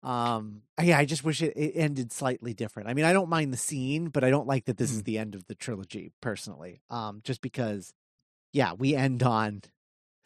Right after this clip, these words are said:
Speaker 1: we end on a scene that it, that, that has a character that, uh, like, your whole audience groaned at, and, like, yeah, this is where we're leaving them is with this. Um, but, uh, yeah, I don't know. It's
Speaker 2: No original characters.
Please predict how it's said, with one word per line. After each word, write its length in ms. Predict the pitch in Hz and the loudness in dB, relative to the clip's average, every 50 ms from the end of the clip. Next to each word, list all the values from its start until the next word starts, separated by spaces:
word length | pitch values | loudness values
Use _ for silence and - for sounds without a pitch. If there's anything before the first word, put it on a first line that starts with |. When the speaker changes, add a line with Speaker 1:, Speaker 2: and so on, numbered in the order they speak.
| - - - - _ _ - | -18 -18 -18 -20 _ _ 6
Speaker 1:
we 140 | 208 208 196 | 10 12 12
end 160 | 202 202 196 | 12 12 10
on 160 | 196 185 170 | 8 8 8
a 60 | 165 | 6
scene 340 | - - - 180 160 160 151 | 4 6 4 4 6 6 6
that 120 | 147 139 143 | 6 6 6
it, 180 | 165 147 156 | 6 4 4
that, 240 | 143 147 143 127 - | 6 6 6 6 6
that 220 | 143 143 139 - - | 6 6 6 4 4
has 280 | 143 160 156 151 127 | 6 8 8 8 8
a 60 | 139 | 4
character 420 | - - 160 139 135 135 127 - 143 117 | 2 4 6 6 6 6 4 2 0 2
that, 120 | 123 120 | 4 4
uh, 140 | 127 143 135 127 | 4 4 4 2
like, 260 | 131 135 131 123 110 | 2 2 2 2 2
your 140 | 127 147 135 | 4 4 4
whole 180 | 123 143 135 127 | 4 4 2 4
audience 480 | 107 131 135 120 123 110 113 117 113 | 4 4 2 2 2 -2 -2 -4 -4
groaned 460 | - - 123 113 120 120 117 113 107 | -4 -2 0 2 2 0 0 0 -2
at, 240 | 113 95 95 101 - - | -2 -2 -2 -4 -4 -4
and, 160 | 131 127 117 | -4 -4 -2
like, 380 | 127 123 131 135 180 143 - 214 254 | 0 2 2 2 2 0 -2 -10 -6
yeah, 400 | 254 214 202 165 135 110 117 143 | 2 8 8 8 8 8 6 4
this 220 | 151 151 175 170 175 | 6 6 6 6 6
is 120 | 170 160 | 6 6
where 200 | 165 170 156 151 | 8 10 10 10
we're 100 | 143 151 | 10 8
leaving 380 | 160 147 143 170 156 131 131 123 | 8 8 8 6 6 4 2 2
them 180 | 120 120 120 117 | 2 0 0 0
is 140 | 120 110 117 | -2 -4 -2
with 180 | 139 127 - - | -4 -4 -2 -2
this. 440 | 117 139 - - - - - - - - - - - - - - - | 0 0 0 -2 -4 -8 -10 -10 -12 -14 -16 -16 -16 -16 -16 -8 -2
Um, 540 | 135 135 131 135 131 120 117 110 110 107 - _ _ _ - - - 123 117 | 0 2 4 4 4 2 2 0 -4 -10 -14 _ _ _ -14 -14 -14 -8 0
but, 300 | - 143 127 113 - - | 4 4 4 4 4 4
uh, 400 | 139 123 117 113 110 110 107 107 - _ _ _ _ - | 2 4 4 2 0 0 -2 -6 -8 _ _ _ _ 2
yeah, 180 | 196 208 180 170 | 8 8 10 10
I 60 | 165 | 10
don't 160 | 143 120 101 | 6 4 0
know. 220 | 98 90 - - - _ _ - | 0 -6 -10 -12 -16 _ _ -8
It's 400 | - 139 139 - - - - - - | -2 -2 -2 -2 -2 -10 -8 -4 0
Speaker 2:
No 300 | 143 151 160 170 208 233 | 4 6 8 10 12 12
original 380 | 226 208 208 208 170 185 190 | 12 10 10 8 6 4 4
characters. 600 | 185 190 208 240 247 - - 87 - - - - | 4 2 0 0 0 -4 -8 -12 -10 -8 -8 -8